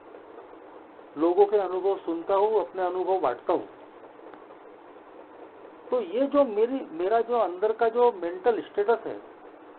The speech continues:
spiritual जो condition है, वो खराब नहीं होती, वो maintain रहती है और उसको maintain मुझे रखना पड़ता है।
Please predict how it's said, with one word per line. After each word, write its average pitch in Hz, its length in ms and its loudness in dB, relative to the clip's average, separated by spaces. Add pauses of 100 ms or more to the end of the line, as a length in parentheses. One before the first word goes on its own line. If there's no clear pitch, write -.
(120)
spiritual 220 520 -2
जो 226 120 -2
condition 202 540 -6
है, 139 120 -10 (1300)
वो 269 80 -2
खराब 269 340 6
नहीं 302 180 4
होती, 196 260 0 (1800)
वो 269 80 0
maintain 254 480 4
रहती 143 260 0
है 101 60 -16 (800)
और 254 80 6
उसको 269 200 0
maintain 175 420 -2
मुझे 190 240 -4
रखना 156 340 -4
पड़ता - 280 -10
है। - 80 -16